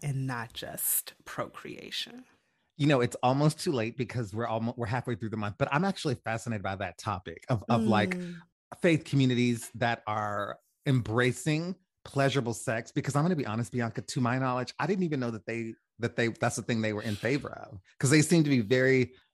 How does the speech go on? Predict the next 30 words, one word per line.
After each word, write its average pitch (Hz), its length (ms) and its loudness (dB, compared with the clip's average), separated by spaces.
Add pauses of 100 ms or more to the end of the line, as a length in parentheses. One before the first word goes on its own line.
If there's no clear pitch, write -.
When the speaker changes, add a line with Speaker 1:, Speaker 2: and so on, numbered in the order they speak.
(240)
Speaker 2:
you 208 160 2
know, 110 540 -2 (120)
I 147 120 0
don't 170 100 6
even 135 140 4
know 131 40 6
what 127 120 2
the 120 80 -2
word 135 280 -2
is. 139 580 -4
<laughs> 523 60 -6 (480)
Speaker 1:
And, 240 480 2 (280)
but 180 440 2
hold 233 440 0
that. 139 480 -6
I 170 80 -2
think 196 180 0
we 175 100 2
can 165 140 -2
have 165 420 -2
that 147 200 -4
conversation 127 960 -4 (100)
because 135 340 -4
I 135 140 -2
think 147 480 -4
one 143 140 -2
of 131 80 -6
our 131 100 -6
future 127 420 -8
guests 147 720 -4